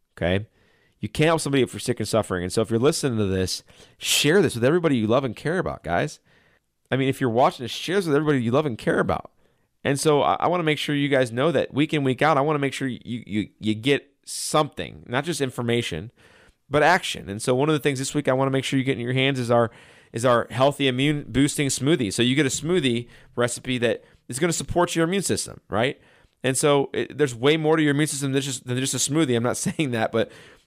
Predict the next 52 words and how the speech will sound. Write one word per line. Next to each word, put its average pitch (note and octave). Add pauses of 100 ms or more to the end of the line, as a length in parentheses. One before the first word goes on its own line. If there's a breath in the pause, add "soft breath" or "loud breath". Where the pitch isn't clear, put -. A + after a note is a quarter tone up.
(100)
we B2+
should D3+
be C#3
knowing C#3
what B2+ (120)
a G#2
good B2
smoothie D#3
is D3
gonna B2
help C3
our B2
immune C3
system. G#2+
So C3
if B2+
you B2+
want D3
this G#2+
smoothie, D3+
all -
you F3
gotta A#2
do D#3
is A#2
text -
this A#2
number B2 (420 loud breath)
with A2+
your A2
email D3+
address, A2+
and A#2+
I'll A2+
send D3
you C#3
the, G#2
I'll A2+
send C#3+
you C3+
the A#2
recipe, G#2
right? F#2
So A#2+
the A#2
number C#3
to A#2+
text -
in C3+
right A#2
now B2+
is A2+